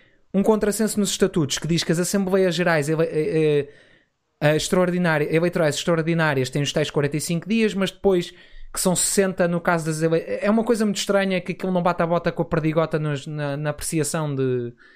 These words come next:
de candidatos. Mas não interessa. Ele tinha que marcar para dali a quarenta e cinco dias. Ponto. Não o fez. Não o fez. E depois, estando de missionário, ainda se acha no direito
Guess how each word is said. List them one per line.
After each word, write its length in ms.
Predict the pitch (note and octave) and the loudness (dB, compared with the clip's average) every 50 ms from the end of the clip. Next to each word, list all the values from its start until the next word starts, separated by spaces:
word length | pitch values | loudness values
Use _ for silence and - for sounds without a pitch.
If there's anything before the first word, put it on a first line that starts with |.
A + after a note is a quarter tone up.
| _ _ _ _ _ _ _ _ _ _ | _ _ _ _ _ _ _ _ _ _
de 80 | A#2+ - | -12 -2
candidatos. 460 | - F3 D#3 C#3 A#2+ A#2 G2+ - - | 0 0 0 0 -2 -4 -6 -6 -2
Mas 120 | D#3+ F#3+ G3+ | 0 2 2
não 80 | G#3 | 2
interessa. 380 | G3+ F#3 C#3 A#2+ A2+ A#2 - - | 0 0 -4 -8 -8 -10 -12 -12
Ele 100 | C#3+ C3+ | -12 -2
tinha 200 | - A#3+ A#3+ A3 | 0 2 2 2
que 80 | A3+ | 2
marcar 240 | G#3 G3+ G3+ - G3+ | 0 0 2 0 0
para 180 | G3+ G3 F3 F3+ | 0 0 0 2
dali 140 | F3 F3 D#3 | 0 0 0
a 20 | |
quarenta 300 | - E3 D3 C#3+ C3+ C3 | 0 0 0 0 -2 -4
e 20 | |
cinco 240 | - - B2 G#2+ - | -4 -4 -6 -8 -6
dias. 320 | - G#2+ G2 F2+ - - - - - - - _ _ _ _ _ _ _ _ | -8 -10 -10 -10 -14 -18 -20 -20 -20 -20 -20 _ _ _ _ _ _ _ _
Ponto. 420 | - F#3+ F3 C#3 A#2+ - - - - - | 2 2 2 2 -2 -10 -16 -20 -14 -6
Não 140 | D3 D#3 D#3+ | -4 -2 -2
o 40 | C#3+ | -2
fez. 400 | - - A2+ G#2+ G#2 - - - - _ _ _ _ _ _ _ _ _ _ _ _ _ - | -4 -6 -8 -8 -8 -12 -18 -20 -20 _ _ _ _ _ _ _ _ _ _ _ _ _ -2
Não 360 | D#3 F3 F3+ F#3+ F#3+ F#3+ G3+ G3+ | 0 2 2 2 2 0 -2 -4
o 80 | E3+ | -4
fez. 480 | D3+ - - A#2+ A2 A2 F#2+ - - - - - - - - - - | -4 -4 -6 -6 -6 -6 -10 -14 -16 -20 -20 -20 -20 -20 -20 -10 0
E 120 | - B3+ C4 | 0 0 0
depois, 400 | - - A#3+ G3+ C3+ - - - - - | 2 2 2 2 2 0 -4 -12 -12 -8
estando 420 | - - - - D#4+ D#4 C#4+ G#3 | -6 -4 0 0 2 2 2 0
de 60 | E3+ | 2
missionário, 640 | F#3+ F#3 E3+ - - F3 D3+ D3 C3 A#2+ A#2 B2 C#3+ | 2 2 0 2 0 0 0 2 0 0 0 -2 -2
ainda 160 | E3+ F#3+ G#3+ G3+ | 0 0 0 0
se 120 | - F#3+ | 0 -2
acha 220 | D#3+ - - - | -2 -2 -2 -2
no 140 | D#3+ D#3 D#3+ | -2 -2 0
direito 560 | D#3+ F3 E3+ F3+ F#3+ G3+ A3 A3+ - C4+ C4+ | 0 0 0 2 0 0 -2 -4 -8 -12 -14